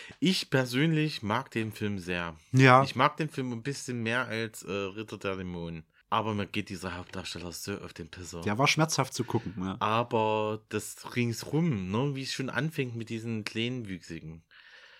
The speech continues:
Speaker 1: Dann, ne, Lilith. Ich find die cool.
Speaker 2: <laughs>
Speaker 1: Ich find die sau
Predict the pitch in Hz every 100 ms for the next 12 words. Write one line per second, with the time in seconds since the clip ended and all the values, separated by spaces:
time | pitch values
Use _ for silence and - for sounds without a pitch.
0 | - _ _ - 104 107 110 110 110 107
1 | 110 117 131 113 139 104 - - - 160
2 | 165 - - 170 98 78 - - - -
3 | - 123 - - 117 107 - 165 156 123
4 | - 151